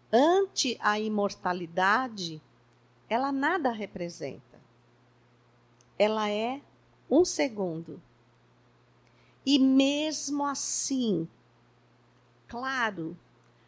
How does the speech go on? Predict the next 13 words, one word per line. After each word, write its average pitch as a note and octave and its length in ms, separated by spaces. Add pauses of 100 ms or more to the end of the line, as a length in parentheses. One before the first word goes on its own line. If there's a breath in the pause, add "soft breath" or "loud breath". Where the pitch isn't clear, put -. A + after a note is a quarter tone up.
(140 soft breath)
atormentados A3 1400
pelas A3 400
tempestades G#3+ 1400
que A3+ 200
exalam G#3+ 680
em A#3+ 120
primeiro A3 480
lugar G3+ 500
de G#3+ 160
dentro C4 560
de A3 140
nós G3 320
mesmos. E3 760